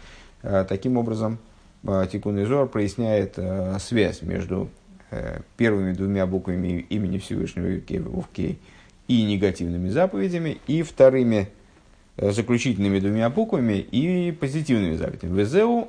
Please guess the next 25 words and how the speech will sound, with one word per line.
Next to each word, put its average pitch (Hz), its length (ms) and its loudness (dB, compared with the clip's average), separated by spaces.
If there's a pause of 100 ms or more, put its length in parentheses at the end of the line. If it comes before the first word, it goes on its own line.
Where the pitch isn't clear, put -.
лав 170 500 0 (100)
шикойдем 165 800 -2 (600)
лаген. 127 760 4 (100)
И 107 100 0
вот 113 240 -2
это 180 320 2
вот, 135 460 0 (120)
э, 104 220 2
то, 196 300 2
о 170 80 4
чем 139 240 -2
мудрецы 117 360 -2
сказали, 180 680 2 (500)
э, 107 500 4
отрицание, 156 800 2
которое 151 440 2
предстоит 131 880 2
утверждению. 120 840 0 (920)
Негатив, 113 600 0 (120)
негативное 156 580 2
высказывание, 147 840 -4 (140)
от, - 200 -6
э, 98 340 -4
которое 123 320 0
предстоит, 117 840 0